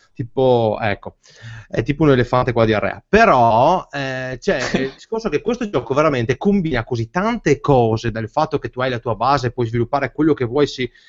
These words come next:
Speaker 1: quindi tecnologia, sicurezza, eh, cazzi e mazzi, e, e quindi ti dà non solo il discorso che non è un pay to win e non è che se tu,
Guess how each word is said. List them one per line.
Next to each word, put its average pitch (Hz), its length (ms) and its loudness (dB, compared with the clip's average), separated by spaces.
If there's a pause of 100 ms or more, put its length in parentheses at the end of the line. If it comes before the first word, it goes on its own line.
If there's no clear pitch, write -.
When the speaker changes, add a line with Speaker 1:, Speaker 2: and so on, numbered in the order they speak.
Speaker 1:
quindi 143 200 0
tecnologia, 120 480 0
sicurezza, 120 1000 -4 (260)
eh, 127 220 0
cazzi 131 320 2
e 196 40 8
mazzi, 135 460 -2 (400)
e, 165 260 -2
e 180 60 -4
quindi 170 320 2
ti 190 120 -4
dà 123 300 0 (120)
non 156 260 4
solo 247 320 0
il 147 80 4
discorso 139 640 -2
che 139 200 2
non 131 200 2
è 135 40 2
un 139 200 2
pay 135 220 2
to 120 120 -4
win 156 560 0
e 139 140 2
non 131 160 0
è 151 140 0
che - 100 -6
se 117 220 -10
tu, 143 300 4